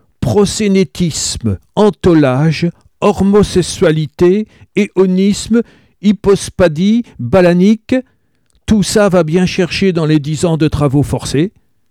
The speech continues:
Puis il se tourne vers Marceline. « Et madame,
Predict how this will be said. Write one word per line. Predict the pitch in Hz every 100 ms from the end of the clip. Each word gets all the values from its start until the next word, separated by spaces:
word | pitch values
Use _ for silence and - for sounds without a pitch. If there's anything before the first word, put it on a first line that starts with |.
| _ _ _ _ _ _ _ _ _ _
Puis | - 143
il | 123 107
se | -
tourne | 104 147 143
vers | 98 110
Marceline. « | 104 113 - - 110 110 -
Et |
madame, | 123 120 117 123 123